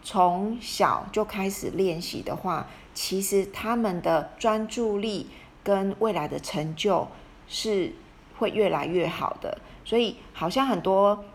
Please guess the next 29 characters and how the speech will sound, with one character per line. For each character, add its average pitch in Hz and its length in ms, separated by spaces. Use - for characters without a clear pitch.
呃， 175 160
国 185 180
小 196 280
的 156 100
低 233 220
年 202 240
级 196 160
在 220 160
算 247 280
术 240 220
的 190 160
认 220 240
知 214 220
方 208 200
面 214 220
的 175 80
测 214 320
验 208 240
成 170 280
绩 180 220
呢， 180 240
也 180 200
会 202 380
越 214 200
来 87 180
越 165 240
好。 - 320
所 - 120
以 262 140